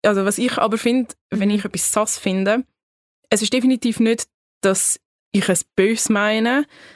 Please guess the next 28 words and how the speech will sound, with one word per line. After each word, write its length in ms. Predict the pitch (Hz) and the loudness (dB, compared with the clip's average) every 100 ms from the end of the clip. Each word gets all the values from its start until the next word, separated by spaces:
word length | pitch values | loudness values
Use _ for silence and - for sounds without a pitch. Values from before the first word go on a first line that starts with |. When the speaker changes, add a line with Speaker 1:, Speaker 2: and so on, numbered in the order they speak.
| _ - | _ -2
Speaker 1:
oder 200 | 196 185 | 0 0
irgendwie 640 | 190 196 185 196 160 185 | 0 0 0 0 0 2
richtig 680 | 175 160 208 214 - 185 - | 2 2 0 -2 -6 -8 -8
ver-, 380 | - - 190 196 - - - | -12 -2 0 -2 -8 -8 -2
richtig, 360 | 202 233 254 | -2 0 0
richtig 260 | 233 233 262 | 0 0 -2
verurteile, 600 | 233 202 233 220 208 226 | 0 0 0 0 0 0
aber 280 | 202 226 170 - _ _ - | 0 0 -2 -4 _ _ -8
es 140 | - | -2
löst 300 | 190 196 - | 2 2 2
bei 80 | 202 | 0
mir 200 | 185 180 | 0 0
schon 240 | - 208 - - | 0 -2 -2 -4
einen 160 | 185 175 | -2 0
What 140 | 165 | -4
the 60 | 196 | -8
fuck 260 | - 175 - | -6 -4 -2
Moment 420 | 185 165 170 - | -2 -2 -4 -6
aus. 220 | 170 202 | -8 -6
Speaker 2:
Ja. 200 | 185 165 - - | -6 -8 -10 -4
Speaker 1:
So 80 | 214 | -2
einen 80 | 214 | 0
kurzen 360 | 247 285 - | 0 0 0
so 220 | 247 214 - | 0 0 0
Stopp. 340 | - 170 135 _ - _ - | -4 -4 -6 _ -20 _ -4
Speaker 2:
Ja, 160 | 196 - _ _ _ _ | -4 -4 _ _ _ _
Speaker 1:
Nachdenken. 540 | 190 160 - 196 170 143 | 0 0 0 -4 -6 -6
Speaker 2:
definitiv. 300 | 143 156 | -6 -8